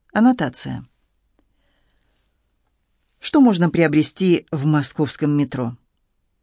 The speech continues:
Вы думаете, проездной билет? Бесплатную газету?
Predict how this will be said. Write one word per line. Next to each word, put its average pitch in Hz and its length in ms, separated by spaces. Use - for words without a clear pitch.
Вы 147 260
думаете, 147 460
проездной 151 420
билет? 156 440
Бесплатную 180 540
газету? 214 540